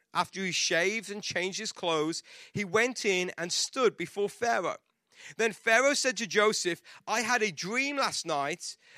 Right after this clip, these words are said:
and no one here can tell me what it means. I have heard that when you hear about a dream, you can interpret it." "It is beyond my power to do this,"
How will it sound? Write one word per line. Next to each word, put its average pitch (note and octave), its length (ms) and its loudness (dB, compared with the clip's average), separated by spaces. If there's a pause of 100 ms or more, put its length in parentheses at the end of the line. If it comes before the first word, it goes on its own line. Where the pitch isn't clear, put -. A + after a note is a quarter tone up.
(120)
and G3+ 180 -4
no A3+ 160 4
one C#4 200 4
here G#3+ 220 4
can G3+ 220 -6
tell F3 340 -2
me F#3+ 100 -2
what F3+ 240 2
it F#3+ 120 -2
means. A3+ 600 -8 (360)
I G3+ 120 0
have G#3 140 -2
heard B3 540 2
that G3 220 2
when G3+ 260 -2
you F#3+ 200 -10
hear B3 560 -2
about G3+ 380 0
a F#3+ 100 -6
dream, E3 600 -4 (260)
you F#3 160 -8
can E3 460 -4
interpret G3 680 -2
it." - 300 -18 (640)
"It A3 120 2
is A#3 100 -2
beyond A3 380 2
my C#4+ 140 4
power A#3+ 400 2
to F3 160 -8
do A#3 240 -6
this," F#3 480 -2